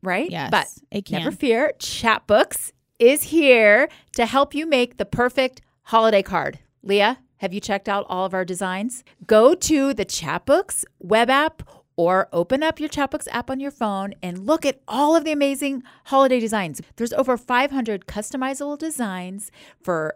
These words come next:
Speaker 1: either a five-by-seven photo card or a postcard, which honestly, if you're worried about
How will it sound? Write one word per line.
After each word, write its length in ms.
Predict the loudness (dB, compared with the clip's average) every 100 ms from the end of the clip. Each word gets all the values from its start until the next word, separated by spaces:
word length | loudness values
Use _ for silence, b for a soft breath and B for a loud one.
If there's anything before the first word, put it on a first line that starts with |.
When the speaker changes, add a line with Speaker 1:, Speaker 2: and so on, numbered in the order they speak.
| _
Speaker 1:
either 180 | -8 -6
a 60 | -6
five-by-seven 880 | -4 -2 -2 -2 -4 -4 -6 -4 -4
photo 260 | -4 -6
card 320 | -6 -8 -8 -8
or 420 | 4 4 6 2 -2 b _
a 80 | -6
postcard, 960 | -4 -2 0 -2 -6 -2 0 0 -6 -10 _
which 160 | -4 0
honestly, 360 | 0 -2 -4
if 140 | -4 -6
you're 80 | -4
worried 280 | -2 -2
about 320 | -2 -4 -4